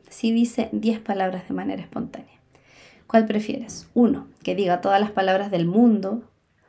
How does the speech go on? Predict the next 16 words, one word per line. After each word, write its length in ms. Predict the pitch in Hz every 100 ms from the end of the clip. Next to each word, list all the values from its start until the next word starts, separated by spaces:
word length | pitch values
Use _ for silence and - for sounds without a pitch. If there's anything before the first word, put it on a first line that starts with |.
| _ _
repitiendo, 920 | 214 190 175 170 170 175 208 339 - _ _ _ - - _ _ _ -
dependiendo 580 | 202 196 190 190 196 202
de 120 | 180
ti, 360 | - 269 277 - _ _ _ _ _
o 300 | 269 330 - _
que 100 | -
no 140 | 202 202
repita 360 | 202 208 190
nada 400 | 180 185 233 294 - -
y 80 |
diga 240 | 196 185 190
de 80 | 175
forma 280 | 190 175
espontánea 520 | 170 170 170 - - -
diez 160 | 175
palabras. 640 | - - - - - -